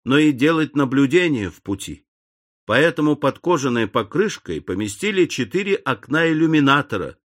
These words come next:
из толстого стекла, два с боков снаряда, третий в его дне, четвёртый в конической верхушке.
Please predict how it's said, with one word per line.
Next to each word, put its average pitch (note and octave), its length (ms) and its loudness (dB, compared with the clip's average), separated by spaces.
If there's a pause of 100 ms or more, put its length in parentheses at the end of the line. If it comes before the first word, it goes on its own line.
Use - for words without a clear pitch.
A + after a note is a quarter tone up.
(100)
из G#2+ 260 -4
толстого B2 500 0
стекла, G#2 600 -8 (240)
два D3+ 280 2
с G#2 120 -8
боков B2 440 0
снаряда, E3 720 0 (200)
третий C3+ 500 2
в F2 60 -10
его F2+ 320 -2
дне, C3+ 400 0
четвёртый F3 800 0
в - 100 -18
конической A2+ 840 -2
верхушке. - 640 -10